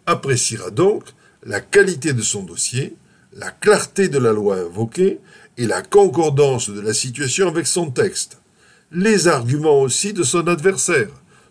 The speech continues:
toujours sans jamais oublier la finalité de l'exécution forcée. Pourquoi faire des procès que l'on est sûr de perdre, ou qui, s'ils sont gagnés,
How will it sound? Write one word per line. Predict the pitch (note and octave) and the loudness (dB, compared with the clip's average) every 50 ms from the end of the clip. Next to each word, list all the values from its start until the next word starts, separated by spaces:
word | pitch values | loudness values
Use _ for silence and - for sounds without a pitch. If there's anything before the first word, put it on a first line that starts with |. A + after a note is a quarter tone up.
| _ _ _ | _ _ _
toujours | - F2+ F2 F2+ G#2 C3+ E3 G3 G#3 G#3 - _ _ _ _ _ | -18 -16 -10 -4 0 4 4 4 4 2 -2 _ _ _ _ _
sans | - - G2+ F2+ F2 | -10 -8 -6 -6 -4
jamais | F#2 A#2 C#3 D3+ D#3 D3+ B2+ A2+ | 0 0 0 2 0 -2 0 0
oublier | A#2 G#2 F#2+ F#2+ F#2+ F#2 A2 C#3 D#3+ F3 A3+ - - - _ _ | 0 0 0 -2 -2 -2 -2 -2 -2 -4 -6 -12 -20 -20 _ _
la | - F#2+ F#2 | -14 -12 -10
finalité | - - - - C#3 C#3 C#3 C#3 B2+ A#2 A#2 A2+ G2 - - C3+ D3 | -8 -8 -6 -6 -6 -2 0 0 0 0 -2 -4 -6 -6 -4 -4 -4
de | D3 B2 B2 | -2 -2 0
l'exécution | A2 A#2 A2 G2+ G2+ B2 A#2+ - B2+ A#2 - - D#3 D#3 C3+ | 0 0 -2 -2 -4 -6 -4 -4 -4 -4 -4 -2 -2 -2 -4
forcée. | - - D3+ C#3+ A#2+ - - E3+ C#3+ G2+ - - _ _ _ _ _ _ _ _ _ _ _ | -2 -4 -4 -4 -4 -2 -2 -2 -2 -2 -4 -10 _ _ _ _ _ _ _ _ _ _ _
Pourquoi | - - - _ - F#2+ | -20 -20 -14 _ -6 -6
faire | F2+ - - C#3+ B2 F#2+ G2 | -4 0 0 2 2 2 -2
des | E2 F2 | -6 -6
procès | E2 - - A2 G#2 G2+ - - D#3 F3 F#3+ G3 F#3+ - - - - _ | -12 -12 -6 -4 -2 -2 0 0 2 2 0 0 -2 -8 -18 -20 -20 _
que | - A2+ | -6 -4
l'on | G#2+ G#2+ G2+ | -4 -4 -4
est | G#2 G#2+ | -4 -4
sûr | - - - D3 C#3 | -2 -2 0 0 0
de | D3 D#3+ | 0 0
perdre, | C3+ - G3+ F#3+ E3 A#2+ F#2+ F2 - - _ _ _ _ _ _ | 2 2 4 4 4 2 -2 -8 -16 -20 _ _ _ _ _ _
ou | A3 A3+ A3 E3+ A#2+ - - _ _ _ | 2 2 4 2 2 -4 -8 _ _ _
qui, | _ - E3+ E3 C3+ G#2 - - | _ -10 -6 -6 -6 -8 -8 -8
s'ils | - - - C3 A2+ G#2 F#2+ | -6 -6 -4 -4 -6 -6 -6
sont | - - A2+ G2 | -4 -4 -4 -4
gagnés, | G2+ G2+ C3+ D3+ D#3+ F3 G#3 A3+ A3+ A3 | 0 0 0 0 2 2 2 2 0 -2